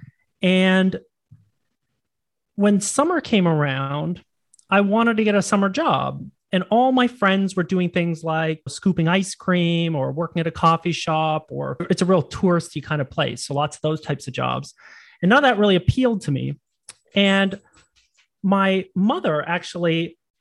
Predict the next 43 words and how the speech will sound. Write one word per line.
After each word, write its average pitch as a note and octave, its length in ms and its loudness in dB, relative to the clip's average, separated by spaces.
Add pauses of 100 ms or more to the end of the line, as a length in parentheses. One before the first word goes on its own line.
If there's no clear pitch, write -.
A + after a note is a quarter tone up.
uh, D#3+ 200 -4
convinced A3 640 0
my F3+ 100 4
friends A3 400 0
and F3+ 100 2
I C#3+ 220 -2
to D3 140 -4
form F#3+ 340 0
a F3+ 80 2
little E3+ 300 2
design G#3+ 400 0
agency C#3+ 400 -2
together C#3 400 -4
and C#3+ 180 -2
helped E3+ 320 -2
us - 100 -4
get F3 140 -2
a D#3 60 -2
couple G#3+ 340 -2
of G3+ 100 -4
government G3+ 480 0 (120)
contracts E3+ 640 -2
to D#3 60 -16
get D#3+ 120 -6
started. C3 400 0
This E3 160 -2
is D3+ 120 -4
Canada, C#3 380 -4
so - 100 -8
it's D3 120 -8
a D3+ 40 -6
little D3+ 160 0
bit D3 140 0
communistic. D#3 720 0
And G3+ 140 6
we G#3+ 160 6
launched F3 460 0
a A3+ 40 2
design G#3+ 460 0
agency D3 480 -2
in D3 80 -4
the D3 80 -2
late D#3 260 -2